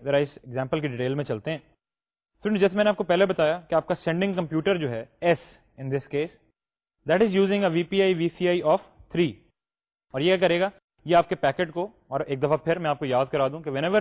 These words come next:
we are talking about a packet, if I say a packet and we are talking about the A T M technology, تو you should automatically guess that we are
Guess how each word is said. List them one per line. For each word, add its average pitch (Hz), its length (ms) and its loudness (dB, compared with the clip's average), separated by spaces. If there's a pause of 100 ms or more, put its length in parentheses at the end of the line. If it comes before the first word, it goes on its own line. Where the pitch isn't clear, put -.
we 170 120 0
are 160 160 -2
talking 147 320 -2
about 139 340 0 (400)
a 120 80 -6 (120)
packet, 156 340 -4 (640)
if 143 200 -4
I 160 40 2 (120)
say 165 160 0 (480)
a 135 80 -6 (120)
packet 214 400 0 (520)
and 143 160 -6
we 165 100 2
are 151 140 -2
talking 151 380 0
about 135 400 -2 (320)
the 131 180 -6
A 139 140 -2
T 151 140 -6
M 151 160 -4
technology, 147 460 -4 (840)
تو 135 60 -6
you 160 160 -2
should 165 160 -4 (100)
automatically 185 600 0 (100)
guess 160 300 2
that 147 160 -4
we 151 120 0
are 135 60 -6